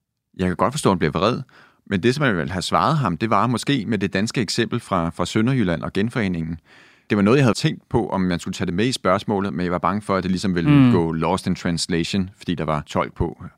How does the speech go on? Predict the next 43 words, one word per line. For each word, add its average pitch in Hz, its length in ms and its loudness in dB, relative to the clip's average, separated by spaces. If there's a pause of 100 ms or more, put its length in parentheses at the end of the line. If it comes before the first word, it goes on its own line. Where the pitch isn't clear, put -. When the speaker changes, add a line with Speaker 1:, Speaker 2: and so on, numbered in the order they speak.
(420)
Speaker 1:
Fordi 120 160 0
han 107 100 2
spurgte 156 260 2
nemlig, 90 200 2
"Hvad 98 100 2
vil 143 140 0
du 117 40 -6
sige, 127 200 0
hvis 113 200 -2
russerne 117 280 0
kom 101 180 2
til 101 120 -4
jer 98 240 0
og 98 120 -4
sagde, 92 640 0
øh, 80 80 -8 (140)
ditten 104 180 -2
og 92 80 -2
datten?" 87 320 0
Og - 80 -10
så 156 80 -2
vil 139 60 -2
jeg 120 80 -2
sige, 104 140 0
"Jamen, 101 200 2 (220)
vi 101 100 0
har 127 200 2
faktisk 87 300 -2
haft, - 340 -6 (120)
vi 92 80 -4
har 82 440 -4
den 82 160 -4
her 82 120 -4
situation 76 500 -6
i 80 60 -6
Danmark, 92 340 -4 (480)
hvor 90 120 -2
vi 127 80 2
har 139 220 0
haft 107 340 -2
en, 87 260 0 (280)
en 90 100 -4
historisk 107 600 -2